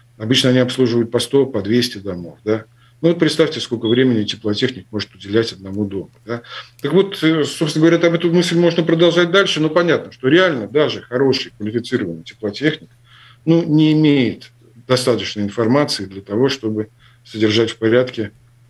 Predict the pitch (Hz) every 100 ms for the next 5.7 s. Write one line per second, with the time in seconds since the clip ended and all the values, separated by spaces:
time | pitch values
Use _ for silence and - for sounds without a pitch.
0 | _ 117 117 135 123 - 120 113 120 101
1 | 87 82 _ 90 101 117 110 - 90 -
2 | 92 104 92 92 110 - 87 76 - -
3 | 117 - 117 113 110 104 101 - 101 -
4 | - 110 120 117 101 101 113 180 170 90
5 | 76 76 - - 113 127